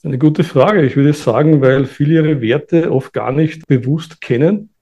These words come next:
passen sie sich unbewusst, äh, an die Werte der anderen an und um eben nicht anzuecken. Das ist eine Erklärung dafür, die ich habe. Ich denke aber, dass das zum Teil auch eine natürliche Schutzreaktion ist. Äh,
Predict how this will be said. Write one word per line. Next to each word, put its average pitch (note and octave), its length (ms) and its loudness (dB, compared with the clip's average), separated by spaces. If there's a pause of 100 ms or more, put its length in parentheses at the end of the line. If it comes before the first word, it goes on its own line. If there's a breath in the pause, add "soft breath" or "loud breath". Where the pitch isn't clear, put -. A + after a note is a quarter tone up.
passen - 340 -8
sie D3+ 120 -2
sich D#3 260 -4
unbewusst, E3 760 0
äh, E3 100 -2
an B2+ 160 -6
die C3 180 -6
Werte C#3+ 340 0
der D#3+ 180 -4
anderen C3+ 320 0
an D3+ 280 -4
und C3 180 -6
um D#3 140 0
eben D#3 220 2
nicht D#3+ 180 -6
anzuecken. B2+ 720 -6
Das - 200 -8
ist B2 140 -6
eine B2 200 0
Erklärung C#3 580 2
dafür, D#3+ 300 -4
die D3 120 -2
ich C#3 140 -2
habe. A#2+ 340 -2 (160)
Ich C3+ 140 -10
denke D#3+ 280 2
aber, D#3+ 120 6
dass D3+ 260 -4
das D3+ 120 -8
zum D#3 180 -2
Teil B2+ 180 0
auch D3 160 -2
eine D3 140 -2
natürliche D3+ 580 0
Schutzreaktion C3+ 1200 -2
ist. E3+ 340 -4
Äh, C#3+ 220 -2